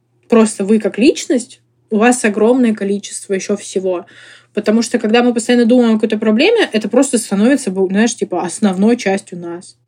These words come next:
Типа, там вот, я рассталась с парнем, и вот год я только об этом и думаю, и вот всё, я превратилась в эту боль, я сама и есть эта боль, или там у меня Р П П, и я каждую секунду анализирую, как я выгляжу,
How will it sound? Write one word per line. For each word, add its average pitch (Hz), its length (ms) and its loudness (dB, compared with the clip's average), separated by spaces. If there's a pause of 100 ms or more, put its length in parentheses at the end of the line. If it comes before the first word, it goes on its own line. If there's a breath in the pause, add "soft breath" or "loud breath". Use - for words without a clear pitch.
Типа, 202 300 -6
там 180 200 -10
вот, 175 140 -6 (200 loud breath)
я 214 180 4
рассталась 202 520 0
с - 60 -14
парнем, 294 520 2 (380 soft breath)
и 214 80 -4
вот 202 260 -4 (160)
год 240 400 4
я 202 240 2
только 220 420 2
об 202 140 2
этом 202 260 0
и 185 40 -4
думаю, 285 680 2
и 214 100 -2
вот 202 200 0
всё, - 240 -2
я 196 160 2
превратилась 202 640 0
в 208 60 0
эту 202 180 0
боль, 214 300 2
я 208 120 2
сама 214 320 0
и 196 60 -2
есть 202 260 -2
эта 185 160 -8
боль, 220 440 0 (160)
или 196 220 -4
там 180 320 -10
у 190 60 -16
меня 185 460 -10 (440 soft breath)
Р 202 120 -6
П 190 120 -6
П, 269 420 0 (100)
и 214 60 -2
я 214 140 2
каждую 214 400 2
секунду 214 360 0
анализирую, 196 560 0
как 190 140 -6
я 185 100 -4
выгляжу, 247 680 0